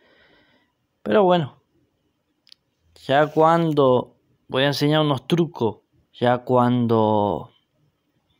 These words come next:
la pastillita la ocupamos, ven que hay diferencia de colores.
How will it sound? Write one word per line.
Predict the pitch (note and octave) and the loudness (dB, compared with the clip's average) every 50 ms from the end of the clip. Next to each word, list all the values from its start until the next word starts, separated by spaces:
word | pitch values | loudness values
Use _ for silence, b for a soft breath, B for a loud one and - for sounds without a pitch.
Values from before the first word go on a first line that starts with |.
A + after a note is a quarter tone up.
| _ b b b b b b b b b b b b b b b b b _ _ _ - | _ b b b b b b b b b b b b b b b b b _ _ _ -4
la | A#2+ B2+ B2 | -2 -2 -2
pastillita | - B2+ A#2 - - C3 A#2 B2 C#3 C3+ - D#3 | -2 -4 -6 -6 -6 -8 -8 -8 -4 0 0 2
la | D3+ D3 | 4 2
ocupamos, | D3 C3+ - - D3 C#3+ - - G3 F#3+ E3+ D#3+ D#3+ E3 F3 F3+ E3+ D3+ | 2 0 -2 -4 -6 -4 0 2 2 2 2 0 -2 -4 -6 -6 -6 -6
ven | B2+ B2+ B2+ C3+ C#3 D3+ | -4 -2 -2 -2 -4 -6
que | D3+ - C3+ | -4 -2 -2
hay | B2 B2 C3 | 0 0 0
diferencia | B2+ A#2+ - B2+ A#2+ B2+ C3+ C3 - - C3 B2 | -2 -2 -4 -2 -2 -2 -4 -4 -2 -2 -2 -2
de | A#2+ - | -2 -2
colores. | - A#2+ B2 D3+ F3+ F#3 F3 B2+ A2 A2+ A#2+ - | -4 -4 0 0 2 2 2 0 -2 -6 -12 -20